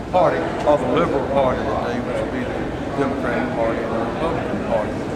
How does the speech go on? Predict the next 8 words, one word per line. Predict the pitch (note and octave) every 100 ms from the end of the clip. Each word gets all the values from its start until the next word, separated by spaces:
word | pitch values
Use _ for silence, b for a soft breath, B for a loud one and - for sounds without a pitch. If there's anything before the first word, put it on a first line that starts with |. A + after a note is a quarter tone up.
| - - - C3
The, | C3 - -
if | -
you | D#3+
watch | D#3 F#3 - D3+
the | C#3+
debates | B2+ A#2+ E3 F3 B2+ -
and | B2+ B2+
watch | D#3+ E3+